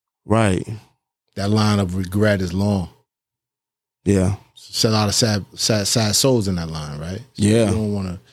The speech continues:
Speaker 2: you don't wanna join that line, man. And, and once you realize it is supposed to be difficult,
Speaker 1: Mm-hmm.
Speaker 2: it's supposed to be hard,
Speaker 1: Right.
Speaker 2: um, it, it, it, you, it, it'll be hard for you to quit at that.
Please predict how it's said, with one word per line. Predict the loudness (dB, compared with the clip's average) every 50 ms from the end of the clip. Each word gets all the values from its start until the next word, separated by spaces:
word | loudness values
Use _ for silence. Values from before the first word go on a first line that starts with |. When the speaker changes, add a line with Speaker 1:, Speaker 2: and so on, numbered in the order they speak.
| _ _ _ _ _ _ _ _ _ _
Speaker 2:
you | -20
don't | -20 -18 -16
wanna | -12 -10 -8
join | -8 -6 -6 -6 -6
that | -8 -8
line, | -8 -10 -10 -10 -10 -10
man. | -10 -10 -10 -10 -12 -12 -10
And, | -12 -10 -10 -12 -12 -8
and | -4 -2 2
once | 2 2 2 2
you | 2 4
realize | 4 4 4 4 4 4 2 2 2 0 -2 -4 -6 -12 -18 _ _ _ _ _ _ _ 0
it | 2 2
is | 2 2 0
supposed | -2 -2 -2 0 2 4 4 4 4 2 0 0
to | 0 0
be | 2 2 0 2
difficult, | 2 2 0 2 2 -2 -4 -2 -2 -4 -4 -4 -8 _ _ -2
Speaker 1:
Mm-hmm. | 0 2 4 4 4 4 2 0 -2 _ _ _ _ _ _ _ _
Speaker 2:
it's | -8 -4
supposed | -4 -4 -4 -2 0 2 4 4 4 4 2 2
to | 0
be | 2 2 2 2
hard, | 2 2 2 2 0 0 -2 -4 -6 -8 _ _ _ -6
Speaker 1:
Right. | 0 2 2 4 2 0 -2 -8 -18 _ -4
Speaker 2:
um, | 0 2 2 4 4 2 2 0 -2 -4 -6 _ _ _ _ _ _ _ _ _ _ _ -16
it, | -14 -14 -12 -12
it, | -12 -12 -8 -4 -2 -2 -2 -2 -6 -12
it, | -16 -14 -14 -14 -14
you, | -12 -12 -12 -14 -14
it, | -16 -16 -16 -14 -14 -12
it'll | -12 -10 -10
be | -4 2
hard | 2 4 4 4 2
for | 2 2
you | 2
to | 2 0
quit | -2 -6 -8 -8 -10
at | -16 _
that. | -20 -20 -20 _ -20